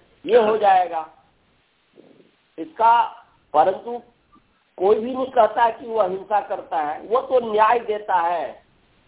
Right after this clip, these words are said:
वह तो फांसी पर फांसी देता है।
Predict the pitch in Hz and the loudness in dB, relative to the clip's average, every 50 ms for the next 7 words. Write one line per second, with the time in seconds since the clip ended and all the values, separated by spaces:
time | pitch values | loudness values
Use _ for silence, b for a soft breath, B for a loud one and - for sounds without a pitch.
0 | _ _ - 147 160 196 202 214 214 240 240 226 233 - - 185 202 208 - - | _ _ -10 -4 0 0 0 0 0 0 -2 -2 -2 -2 -2 0 0 0 -2 -6
1 | 233 240 - 233 226 220 208 - - - 175 196 196 196 - 233 214 180 190 190 | -12 -12 -10 -8 -6 -4 -4 -6 -6 -6 -4 -4 -4 -4 -4 -6 -2 0 -2 0
2 | 185 196 185 170 147 139 123 | 2 4 4 4 4 2 -2